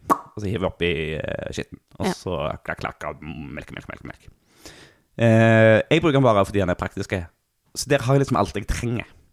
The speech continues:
Speaker 1: Så
Speaker 2: Mm.
Speaker 1: der er det alltid fra liksom kni-, kniv og, og tang og sånt til å fikse kløver, til glidemiddel og, og, eh, sånn, eh, hudspray, som det heter, som tar oss og demper pH-en, sånn at det,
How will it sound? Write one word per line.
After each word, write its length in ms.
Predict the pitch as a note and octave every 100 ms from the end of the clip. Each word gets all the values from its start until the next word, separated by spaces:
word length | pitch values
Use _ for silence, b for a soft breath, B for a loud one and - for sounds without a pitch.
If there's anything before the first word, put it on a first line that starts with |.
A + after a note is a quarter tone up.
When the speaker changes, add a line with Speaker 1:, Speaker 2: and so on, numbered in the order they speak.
| _
Speaker 1:
Så 140 | C#4 B3+
Speaker 2:
Mm. 40 | E3
Speaker 1:
der 160 | G#2+
er 40 | A2
det 100 | F#2+
alltid 260 | - A2
fra 120 | G2+ F#2
liksom 320 | F#2 F2 E2 D#2+ b _ _ _ B B B B B B _ -
kni-, 520 | G3 - - D4 -
kniv 360 | - G#2+ G#2 A2
og, 640 | G#2 G2+ G2 F#2+ F#2 F2+
og 420 | G2 F#2 F#2 F#2+ -
tang 220 | F2 F#2+ G2
og 80 | F#2+
sånt 240 | F#2 - -
til 140 | F#2+
å 40 | F2
fikse 200 | - F#2
kløver, 380 | F#2+ D2 F2 - _ b b b b b _ _
til 680 | A#2 F#2+ F#2 F2+ F#2 F#2 F#2 - _ - G2+ G2
glidemiddel 600 | G#2+ F#2 F2+ F2+ G2 G2
og, 440 | F#2+ F#2+ F#2+ F#2 -
og, 240 | F#2+ F#2+ F#2
eh, 1120 | F#2 F#2 F#2 - - G1+ G1+ - - - - -
sånn, 300 | - F2+ F#2
eh, 280 | F#2 F2+ F2 _ -
hudspray, 680 | G2+ F2 - - - F#2 G#2+
som 140 | A2+
det 60 | G2+
heter, 280 | G2 - -
som 260 | - F2 E2
tar 180 | -
oss 140 | E2+ -
og 80 | -
demper 240 | D#2 -
pH-en, 240 | F2 - -
sånn 140 | -
at 140 | -
det, 80 | -